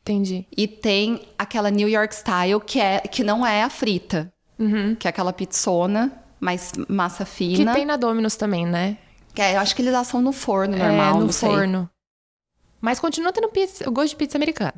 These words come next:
Speaker 2: Continua, não.
Speaker 1: <laughs>
Speaker 2: Não tem comparação.
Speaker 1: Que parece Pizza Hut, no caso.
Speaker 2: É.
Speaker 1: Mas eu gosto da pizza aqui. Eu só, só acho que é diferente. É pizza americana.
Speaker 2: Uhum.
Speaker 1: Não é a mesma coisa.
Speaker 2: Não.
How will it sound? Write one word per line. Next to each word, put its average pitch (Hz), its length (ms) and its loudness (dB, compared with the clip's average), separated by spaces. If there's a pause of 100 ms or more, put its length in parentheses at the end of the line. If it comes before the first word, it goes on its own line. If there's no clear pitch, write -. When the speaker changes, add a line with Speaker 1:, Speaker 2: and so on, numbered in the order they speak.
(120)
Speaker 2:
Continua, 240 600 2
não. 160 300 0 (300)
Speaker 1:
<laughs> 202 380 0
Speaker 2:
Não 240 80 2
tem 247 160 -2
comparação. 269 480 0 (1600)
Speaker 1:
Que 392 100 2
parece 330 380 0
Pizza 330 260 -2
Hut, 254 320 0
no 269 80 -6
caso. - 280 -6 (280)
Speaker 2:
É. 156 220 2 (440)
Speaker 1:
Mas 214 1000 0
eu 294 120 -2
gosto 214 320 0
da 190 80 -2
pizza 185 340 -4
aqui. - 280 -4 (120)
Eu 220 220 0
só, 226 260 -2
só 240 160 -2
acho 214 220 -2
que 262 80 -4
é 240 60 0
diferente. - 560 -4
É 202 60 -2
pizza 185 360 -2
americana. 220 420 -2 (160)
Speaker 2:
Uhum. 214 460 0
Speaker 1:
Não 190 240 0
é 185 120 2
a 185 40 0
mesma 196 260 0
coisa. - 260 -6
Speaker 2:
Não. 170 180 0